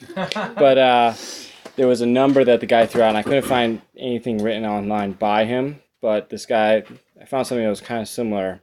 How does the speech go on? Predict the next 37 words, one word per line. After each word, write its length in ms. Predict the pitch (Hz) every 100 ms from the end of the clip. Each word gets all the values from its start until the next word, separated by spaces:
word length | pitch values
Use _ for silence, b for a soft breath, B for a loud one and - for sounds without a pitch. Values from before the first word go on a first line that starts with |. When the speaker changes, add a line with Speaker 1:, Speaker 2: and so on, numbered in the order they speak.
| _
Speaker 2:
But 120 | B B B B -
it 140 | 120 110
was 220 | 104 -
the 80 | 110
statement 360 | - 135 131
of 80 | 113
how 220 | - 123
many 220 | 127 127
moves 420 | 110 110 113 110 110
are 140 | 104
available 460 | 98 104 101 107 101
in 60 |
chess, 460 | 98 104 104 - -
and, 240 | - 110
you 60 | 120
know, 100 | 104
comparing 480 | - 139 147 139 131
it 120 | 120
to 380 | 131 120 110 104 _ _ _ _ -
the 80 | 123
moving 360 | 123 123 123
parts 340 | 110 123 117 123
within 240 | 113 113
the 80 | 104
universe. 640 | 117 123 127 139 - - b b b b b b -
And 360 | 117 110 107
it's, 340 | 113 107 - 113
uh, 380 | 107 101 98
I'm 60 | 98
just 160 | 107 113
gonna 100 | 101
read 120 | 95
what 240 | 95 _
this 160 | 117 104
guy 160 | 104 -
put 200 | 107 98
down, 440 | 98 98 95